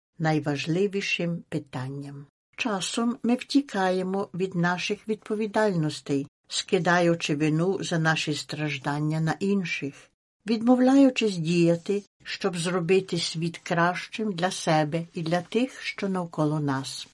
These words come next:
Іноді ми усвідомлюємо свою провину та відповідальність за наші страждання.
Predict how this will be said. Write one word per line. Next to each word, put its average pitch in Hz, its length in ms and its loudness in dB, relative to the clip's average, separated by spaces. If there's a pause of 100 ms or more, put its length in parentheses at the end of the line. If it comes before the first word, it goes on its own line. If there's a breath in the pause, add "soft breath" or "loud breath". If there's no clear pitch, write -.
(240)
Іноді 170 640 2 (220)
ми 240 100 6
усвідомлюємо 233 1040 4
свою 202 440 0
провину 151 760 0 (180)
та 214 120 2
відповідальність 196 1040 0
за 220 100 2
наші 165 400 0
страждання. 175 960 -4